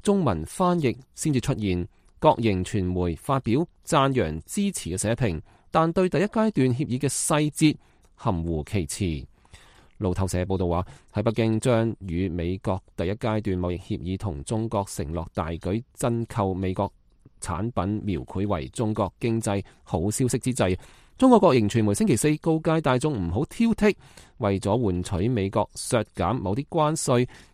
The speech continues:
中國承諾喺未來兩年內增加購買至少二千億美元嘅美國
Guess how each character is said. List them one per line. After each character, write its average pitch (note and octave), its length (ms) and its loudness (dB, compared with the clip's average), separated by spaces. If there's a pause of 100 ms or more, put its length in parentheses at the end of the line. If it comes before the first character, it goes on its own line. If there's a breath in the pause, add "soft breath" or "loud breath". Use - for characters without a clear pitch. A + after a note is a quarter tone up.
中 C3 180 0
國 B2 240 4
承 - 300 -4
諾 G#2 200 2
喺 A2+ 240 -2
未 A2 160 2
來 E2 180 0
兩 E2 280 -2
年 F2 160 0
內 G2 180 0
增 F3+ 240 -2
加 F3 200 0
購 C3 180 -2
買 A2+ 200 2
至 A#2+ 120 -2
少 A#2+ 120 -2
二 C3+ 200 -2
千 F3+ 200 -2
億 F#3+ 160 0
美 G2 140 0
元 F#2 200 -2
嘅 A#2 140 0
美 A#2 120 0
國 B2 180 -2